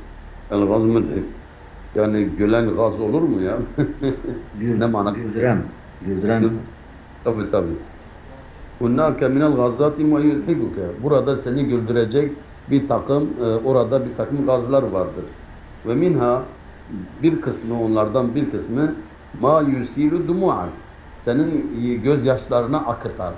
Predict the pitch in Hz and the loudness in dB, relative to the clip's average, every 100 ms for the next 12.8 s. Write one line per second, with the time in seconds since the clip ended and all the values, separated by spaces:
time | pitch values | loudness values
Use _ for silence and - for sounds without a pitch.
0 | - 107 107 - - - - - - - | -6 -6 -6 -8 -12 -12 -14 -16 -16 -12
1 | - 156 170 196 170 180 165 139 113 117 | -2 0 4 2 2 0 0 -2 -2 -2
2 | 113 113 - - - 117 123 123 139 139 | -4 -6 -12 -20 -10 -2 0 2 2 2
3 | 143 143 123 113 113 131 151 - 131 156 | 2 4 2 2 0 -2 -4 -6 -8 -6
4 | 147 143 156 143 - - - 113 156 156 | -4 -2 0 -2 -4 -14 -6 -2 0 -2
5 | 139 135 120 104 127 117 120 131 151 143 | -4 -4 -4 0 0 2 2 4 2 2
6 | - - - - 120 120 117 110 120 117 | 0 -6 -12 0 2 4 4 4 2 2
7 | 131 127 151 135 139 - 220 214 190 170 | -2 0 0 -2 -2 -2 -2 0 0 2
8 | 180 - 139 175 208 196 190 190 185 190 | 0 0 -4 0 2 2 2 0 2 2
9 | 131 117 - 92 - - - - - 147 | 2 0 0 -8 -8 -14 -20 -20 -6 2
10 | 208 196 165 - 131 147 - - - - | 2 4 2 0 -4 -4 -8 -14 -20 -14
11 | 117 147 147 139 135 139 143 156 143 127 | -2 -2 0 0 2 0 0 2 4 4
12 | 139 165 - 139 143 196 180 170 | 0 -2 -2 0 0 2 0 0